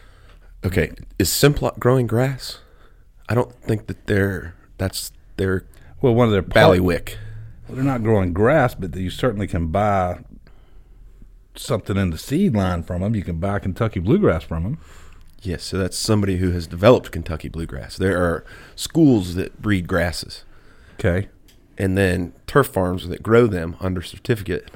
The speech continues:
Speaker 1: of license and then sell them.
Speaker 2: So whoever designs the grass or makes the grass, how,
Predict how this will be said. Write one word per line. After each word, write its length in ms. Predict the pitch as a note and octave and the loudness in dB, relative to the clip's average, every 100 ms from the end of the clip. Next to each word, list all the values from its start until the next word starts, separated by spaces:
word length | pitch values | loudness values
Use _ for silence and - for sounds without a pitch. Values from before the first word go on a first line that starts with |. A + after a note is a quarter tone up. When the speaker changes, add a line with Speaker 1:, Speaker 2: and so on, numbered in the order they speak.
| - | -14
Speaker 1:
of 120 | D#2 | 0
license 520 | A2+ C3 - F2 D#2 | 4 4 2 -6 -6
and 120 | F2 | -6
then 120 | F#2 | -6
sell 280 | F2 - C#3+ | -6 0 0
them. 200 | G#2+ - - _ - - _ - | 0 -6 -16 _ -20 -20 _ -8
Speaker 2:
So 260 | - G2 | 2 4
whoever 440 | F2+ G#2+ A2 A2+ G2+ | 6 6 6 6 4
designs 540 | F2 F2 F#2+ G2 F#2+ | 2 2 4 4 2
the 40 | E2+ | 0
grass 440 | F2+ F2+ F#2+ - | 2 4 4 0
or 60 | E2+ | -4
makes 300 | E2 F2 - | -2 -2 -6
the 100 | E2 | -6
grass, 360 | E2+ E2+ E2 - | -2 -2 -2 -6
how, 240 | E2+ F2+ | -8 -8